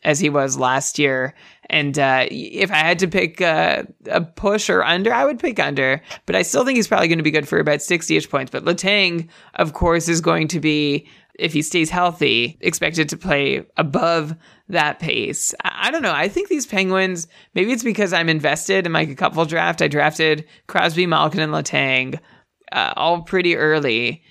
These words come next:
I feel like these guys are really pushing for it this year. Like, they, they got the band back together. They made the numbers work. Everyone's there for one last push. I feel like they're coming in a pretty motivated group. And, you know, I'm not one to put a whole lot of faith in intangibles. And this might be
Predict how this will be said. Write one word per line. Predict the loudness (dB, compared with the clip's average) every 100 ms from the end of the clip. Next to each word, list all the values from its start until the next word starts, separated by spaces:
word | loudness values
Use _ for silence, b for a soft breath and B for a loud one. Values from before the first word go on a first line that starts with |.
| b b
I | -4
feel | 0 0
like | 2
these | 0 0
guys | 0 0 0
are | 0
really | 2 2 2 0
pushing | 0 -2 0 -4 -2
for | 0 2
it | 2 0 0
this | -2 0
year. | -2 -2 -4
Like, | -4 0
they, | 0
they | 0 0
got | 0 0
the | 0
band | 0 0 0
back | -2 -2
together. | 0 0 2 2 2 0 B B
They | -2
made | 2 2 2
the | 0
numbers | 0 2 0 0
work. | 2 2 0 -4 b b -2
Everyone's | 0 2 2 2 0
there | 0 2 2 2
for | -2
one | 0 0 2
last | 0 0 -4 -6
push. | 0 0 0 -2 -6 b b b b
I | -2
feel | 0
like | 0 -2
they're |
coming | -2 0 2
in | 0
a |
pretty | 0 0 2
motivated | 2 2 2 0 2
group. | 0 2
And, | 0
you | 2
know, | 2
I'm | 0
not | 0 0
one | 0 0
to | 0
put | 0
a | 2
whole | 2
lot | 2 0
of | -2
faith | 0 0
in | -2
intangibles. | -6 -4 -4 -2 0 0 0
And | -2
this | 0
might | 0 0
be | 2 0